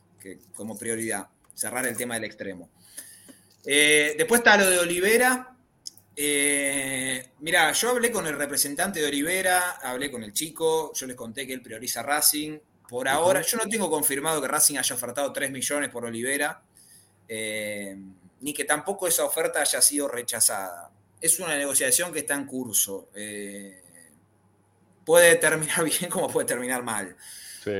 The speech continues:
Speaker 1: La intención del jugador es venir a Racing, y es lo más concreto que tiene, más allá de algún sondeo de Nacional, que yo les conté que el chico es hincha de, de Nacional.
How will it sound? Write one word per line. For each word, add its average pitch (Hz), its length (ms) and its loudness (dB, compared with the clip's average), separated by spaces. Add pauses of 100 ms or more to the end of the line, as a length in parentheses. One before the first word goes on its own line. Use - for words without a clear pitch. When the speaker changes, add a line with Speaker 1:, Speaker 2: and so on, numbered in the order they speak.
Speaker 1:
La 135 120 0
intención 170 400 4
del 233 120 8
jugador 185 400 6
es 202 80 6
venir 160 220 4
a 147 60 2
Racing, 104 480 -2
y 123 100 -2
es 139 60 0
lo 139 120 0
más 147 220 0
concreto 147 600 -4
que 135 80 -8
tiene, 160 340 -2
más 151 280 2
allá 151 240 0
de 143 60 0
algún 143 220 -6
sondeo 139 320 -4
de 143 60 -4
Nacional, 139 400 -4
que 131 80 -8
yo 127 140 -4
les 123 100 -6
conté 120 260 -8
que 120 80 -12
el 113 80 -12
chico 127 220 -8
es 113 100 -6
hincha 113 240 -8
de, 101 300 -8
de 104 100 -16
Nacional. 101 480 -8